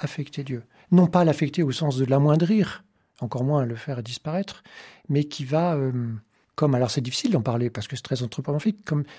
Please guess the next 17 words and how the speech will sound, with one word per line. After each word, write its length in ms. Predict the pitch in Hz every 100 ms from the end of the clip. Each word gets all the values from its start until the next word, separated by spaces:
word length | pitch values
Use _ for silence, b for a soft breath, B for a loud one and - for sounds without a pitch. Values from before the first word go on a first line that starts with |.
| -
si 100 | -
ça 80 | 143
allait 140 | 147
changer 460 | - 190 190 180 190
quelque 260 | 156 156
chose 280 | 131 165 147
en 80 | 143
lui. 220 | 120 113 - _ _ _ _ _ _ _
Affecter, 460 | 117 151 - 151 113
c'est 140 | 139
cela. 240 | - 147 - _ _ _ _ _ -
Tout 80 | -
comme 160 | 135
nous, 100 | 139
lorsque 240 | 147 110 147
nous 80 | 127
sommes 220 | 127